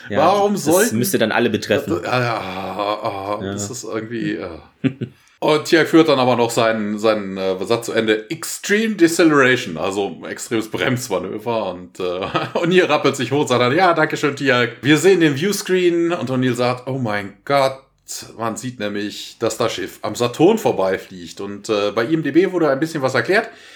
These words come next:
Speaker 1: Mhm.
Speaker 2: Ähm, ausgehend von der Größe der Ringe und wie schnell das Schiff daran vorbeifliegt, ist der Speed wohl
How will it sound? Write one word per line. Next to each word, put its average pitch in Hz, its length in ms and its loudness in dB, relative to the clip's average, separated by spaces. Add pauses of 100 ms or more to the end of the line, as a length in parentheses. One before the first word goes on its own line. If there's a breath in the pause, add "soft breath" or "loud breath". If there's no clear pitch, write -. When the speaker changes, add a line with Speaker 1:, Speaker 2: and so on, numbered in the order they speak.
Speaker 1:
Mhm. 104 200 -6
Speaker 2:
Ähm, 139 320 0
ausgehend 175 380 2
von 151 100 0
der 131 100 2
Größe 185 360 0
der 139 160 4
Ringe 190 180 0
und 147 120 -2
wie 127 80 -6
schnell 151 180 -2
das 135 160 2
Schiff 160 140 0
daran 117 220 0
vorbeifliegt, 139 840 -2
ist 127 160 -6
der 127 80 2
Speed 185 400 -8
wohl 151 200 0